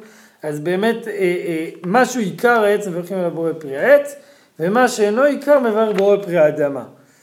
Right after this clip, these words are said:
אה, אז באמת, אחד הדוגמאות של זה, זה פירות בוסר.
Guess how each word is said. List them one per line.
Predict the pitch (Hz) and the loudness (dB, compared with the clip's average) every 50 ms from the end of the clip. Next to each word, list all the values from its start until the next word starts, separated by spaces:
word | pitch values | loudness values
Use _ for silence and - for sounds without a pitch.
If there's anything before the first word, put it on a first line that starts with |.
| _ _ _ _ _ _ _ - | _ _ _ _ _ _ _ -12
אה, | 143 156 156 151 151 151 - | -8 -6 -6 -6 -6 -6 -6
אז | 147 160 160 156 | -6 -4 -4 -4
באמת, | 156 190 214 254 262 226 | -4 -2 0 0 2 2
אחד | 233 - - 262 269 | 0 2 2 2 4
הדוגמאות | 262 254 196 233 196 202 208 233 247 269 262 269 | 4 2 0 0 -2 -2 0 0 0 0 0 -2
של | 269 233 | -4 -4
זה, | 220 214 202 | -4 -2 -2
זה | 180 185 190 | -2 -2 -2
פירות | 185 185 180 208 208 - 170 | -2 0 2 2 2 2 2
בוסר. | 165 190 185 - - - - 107 | 0 0 0 0 -2 -6 -12 -16